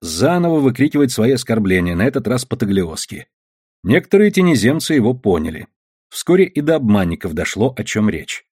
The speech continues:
Им услышанное не понравилось. Я находил это представление весьма забавным. В частности, потому что оно явно не предусматривалось планами капитана.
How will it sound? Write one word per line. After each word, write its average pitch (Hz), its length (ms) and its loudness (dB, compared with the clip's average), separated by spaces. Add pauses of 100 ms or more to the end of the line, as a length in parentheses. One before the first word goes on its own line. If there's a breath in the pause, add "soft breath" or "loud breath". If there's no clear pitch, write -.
(280)
Им 165 320 2
услышанное 104 640 -2
не 104 140 2
понравилось. 113 640 -4 (920)
Я 123 220 0
находил 175 480 0
это 135 160 -4
представление 139 880 -2
весьма 98 400 -4
забавным. 87 600 -8 (460)
В - 60 -20
частности, 185 440 0
потому 131 300 -2
что 123 180 0
оно 147 140 2
явно 139 320 2
не 131 120 2
предусматривалось 127 880 0
планами 95 400 2
капитана. 87 600 -8